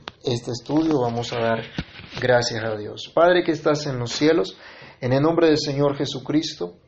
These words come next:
te damos gracias por tu palabra, porque podemos meditar en ella, porque podemos conocer lo que tú nos has concedido.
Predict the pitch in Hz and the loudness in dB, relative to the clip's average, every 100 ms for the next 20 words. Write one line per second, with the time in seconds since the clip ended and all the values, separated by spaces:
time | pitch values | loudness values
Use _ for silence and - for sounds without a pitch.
0 | _ _ _ _ _ - 131 135 151 151 | _ _ _ _ _ -2 2 2 2 2
1 | 131 113 - 123 - 117 - 120 131 120 | 0 -2 -6 -10 -10 -10 -10 -4 -2 -2
2 | 107 107 107 _ _ _ _ _ _ _ | -4 -8 -14 _ _ _ _ _ _ _
3 | 123 117 127 139 131 143 160 151 139 127 | -10 -4 -2 2 2 2 0 0 0 -2
4 | 127 131 131 127 143 151 170 175 - _ | 0 0 0 0 2 4 2 0 -12 _
5 | _ _ _ _ 165 - 123 120 123 131 | _ _ _ _ -8 -8 -4 0 0 0
6 | 135 135 - 123 120 - 147 160 - - | -4 -6 -8 -6 -6 -2 0 2 -2 -12
7 | _ _ _ _ 135 120 123 123 131 127 | _ _ _ _ -10 -6 -4 -2 -4 -2
8 | 123 113 - 123 113 113 107 110 107 | -2 -2 -4 -6 -6 -6 -8 -10 -12